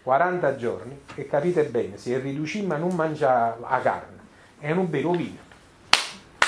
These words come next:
così mi ha accontentato, abbiamo trovato l'alibi, gli hanno chiuso, come si dice, un libretto, ah, un li-, al libretto. Eh, c'è altro digiuno che dobbiamo fare. Vi do soltanto questa esperienza per farvi capire, e poi concludo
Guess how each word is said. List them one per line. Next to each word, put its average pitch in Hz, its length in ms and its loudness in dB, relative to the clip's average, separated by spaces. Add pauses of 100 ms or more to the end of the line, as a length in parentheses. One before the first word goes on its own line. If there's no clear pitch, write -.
(420)
così - 280 4
mi 175 100 2
ha 143 40 4
accontentato, 156 600 2
abbiamo 139 280 2
trovato 160 400 4
l'alibi, 127 560 2 (200)
gli 156 80 0
hanno 151 240 0
chiuso, 139 320 -2
come 156 200 0
si 143 120 -4
dice, 127 180 -6
un 147 100 -2
libretto, 143 640 -2 (1300)
ah, 139 420 0
un 160 140 4
li-, 147 160 2
al 131 180 -2
libretto. 98 380 -8 (140)
Eh, 185 160 0 (400)
c'è 170 160 2
altro 214 520 4
digiuno 143 640 -2 (140)
che 139 140 -6
dobbiamo 127 320 -2
fare. 110 220 -8
Vi 123 80 -6
do 160 300 2
soltanto 214 420 2
questa 185 220 0
esperienza 170 460 0
per 147 140 -2
farvi 135 280 -2
capire, 143 260 -2
e 123 60 -2
poi 147 180 -4
concludo 120 340 -6